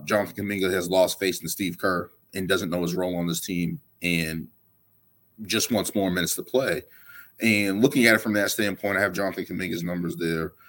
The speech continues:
Uh, twenty-four point four minutes a game in December, fourteen point two points per game, five point four rebounds, shooting fifty-six percent from the field and thirty-four percent from three. Obviously, you want his three up,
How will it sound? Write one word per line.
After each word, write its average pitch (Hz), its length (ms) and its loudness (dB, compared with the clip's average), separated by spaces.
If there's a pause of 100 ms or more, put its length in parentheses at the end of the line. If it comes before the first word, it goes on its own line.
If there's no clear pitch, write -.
(240)
Uh, 80 200 4
twenty-four 107 480 2
point 95 240 -2
four 98 200 0
minutes 90 300 -2
a 85 60 -6
game 90 280 0
in 85 80 0
December, 92 560 -2 (160)
fourteen - 420 2
point 85 220 -6
two 110 160 -2
points 104 280 -6
per - 100 -12
game, 87 300 -4
five - 280 -2
point 87 200 -4
four - 260 -4
rebounds, 107 640 0 (240)
shooting 107 320 4
fifty-six - 960 -4
percent - 400 0
from 87 160 -2
the 82 60 -2
field 95 300 -2
and 82 140 -6
thirty-four 92 460 0
percent 90 320 -6
from - 140 -18
three. 110 280 6
Obviously, 101 400 0
you 95 80 -2
want 82 160 -2
his 78 80 -4
three 78 220 2
up, 107 180 2